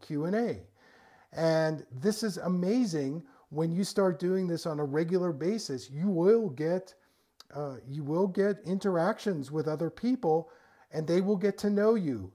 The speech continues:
And this is another great way to, uh, develop your brand.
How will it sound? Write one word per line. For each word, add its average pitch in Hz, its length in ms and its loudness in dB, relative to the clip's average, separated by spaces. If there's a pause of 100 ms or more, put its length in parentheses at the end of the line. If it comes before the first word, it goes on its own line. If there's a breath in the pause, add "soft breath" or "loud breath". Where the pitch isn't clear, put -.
(140)
And 165 440 -4 (160)
this 143 200 -8
is 156 140 -6
another 160 340 -2
great 147 400 -2
way 151 500 0
to, 139 520 -4 (400 loud breath)
uh, 139 160 -8
develop 156 720 0
your 139 480 -2 (120)
brand. 117 560 -4